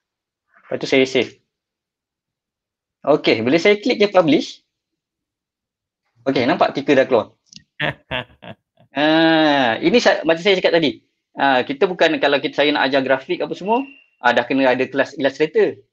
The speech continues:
Speaker 1: Ah,
Speaker 2: Betul.
Speaker 1: dah kena ada kelas Photoshop. Ah, ini
Speaker 2: Betul.
Speaker 1: macam nak guna O B S tanpa perlu kita buka,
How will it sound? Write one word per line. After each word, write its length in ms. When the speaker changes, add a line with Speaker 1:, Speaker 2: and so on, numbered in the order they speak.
Speaker 1:
Ah, 80
Speaker 2:
Betul. 80
Speaker 1:
dah 160
kena 160
ada 80
kelas 160
Photoshop. 400
Ah, 240
ini 320
Speaker 2:
Betul. 0
Speaker 1:
macam 240
nak 160
guna 160
O 160
B 80
S 320
tanpa 400
perlu 240
kita 240
buka, 480